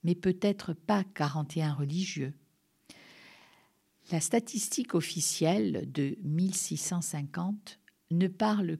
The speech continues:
que de vingt-six religieux. Il fallait d'ailleurs prévoir des cellules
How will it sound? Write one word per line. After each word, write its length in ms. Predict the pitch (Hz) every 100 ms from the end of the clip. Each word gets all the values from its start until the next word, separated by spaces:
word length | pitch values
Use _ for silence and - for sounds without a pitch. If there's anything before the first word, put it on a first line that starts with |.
| -
que 120 | 190
de 220 | 156 151
vingt-six 800 | 143 135 185 180 - - - 143
religieux. 580 | 147 135 131 - 131 143 _ _ _ _ _ _ _ _ -
Il 100 | -
fallait 380 | - 143 165
d'ailleurs 720 | 156 131 127 135 139 135 139 -
prévoir 600 | - 147 131 139 135 131
des 120 | 123
cellules 600 | 131 - 139 139 131 113